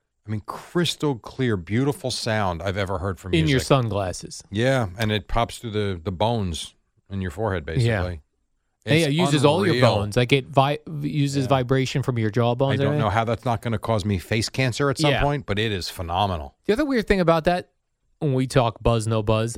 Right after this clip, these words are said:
Speaker 2: I don't hear anything about those glasses. Like, why aren't those popular?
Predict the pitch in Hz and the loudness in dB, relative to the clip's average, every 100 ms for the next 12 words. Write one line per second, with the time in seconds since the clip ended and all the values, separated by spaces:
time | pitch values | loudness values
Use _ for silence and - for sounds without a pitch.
0 | - - 294 233 - 113 101 123 107 90 | -8 -4 -2 -2 0 0 0 -2 -4 -6
1 | 87 90 - 110 - 101 107 - - - | -8 -10 -10 -16 -14 -12 -14 -16 -16 -2
2 | 165 175 151 131 160 185 190 196 190 _ | -2 -2 -4 0 0 2 0 -2 -4 _
3 | _ _ _ - 151 156 131 110 98 - | _ _ _ -2 0 0 0 0 0 -4
4 | 95 - - | -6 -6 -16